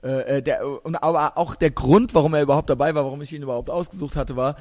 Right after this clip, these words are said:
dass er eigentlich everybody's Darling ist und so jemand, ähm, den alle mögen. Also wer ihn nicht kennt, der muss, wenn er, ja, muss nicht, aber, äh,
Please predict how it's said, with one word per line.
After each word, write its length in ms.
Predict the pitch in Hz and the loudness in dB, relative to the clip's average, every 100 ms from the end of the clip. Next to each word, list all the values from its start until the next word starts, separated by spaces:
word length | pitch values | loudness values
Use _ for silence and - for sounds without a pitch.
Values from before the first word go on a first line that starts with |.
| - - | -16 -14
dass 160 | - 139 | -6 -2
er 200 | 147 151 | 4 4
eigentlich 260 | 131 160 - | 4 -4 -4
everybody's 580 | 143 156 170 143 147 147 | -2 0 0 0 0 -2
Darling 400 | 156 151 160 127 | 2 2 2 -2
ist 280 | 110 156 - | -4 -8 -10
und 180 | 135 131 | -12 -6
so 100 | 143 | -4
jemand, 380 | 143 151 151 | -2 -4 -6
ähm, 280 | 135 139 135 - - | -6 -6 -8 -12 -10
den 120 | 131 | -8
alle 200 | 123 147 | -4 -2
mögen. 560 | 143 143 180 151 151 190 - _ _ _ _ _ _ _ _ _ _ | 0 0 0 0 -6 -10 -18 _ _ _ _ _ _ _ _ _ _
Also 240 | 131 127 131 | -4 -4 0
wer 160 | 139 | 0
ihn 220 | 139 131 113 | 0 -6 -10
nicht 300 | 113 139 - | -8 -8 -6
kennt, 280 | 147 143 151 | -2 -2 0
der 140 | 127 | -2
muss, 920 | 120 110 110 101 113 113 127 147 - | -2 -8 -14 -20 -14 -8 -8 -10 -12
wenn 120 | 110 110 | -8 -6
er, 100 | 110 | -6
ja, 640 | 107 - 110 - 90 95 | -8 -12 -20 -18 -18 -16
muss 260 | 104 98 107 | -14 -14 -14
nicht, 320 | 104 - - | -14 -16 -20
aber, 300 | 104 101 - | -16 -14 -14
äh, 180 | 101 | -14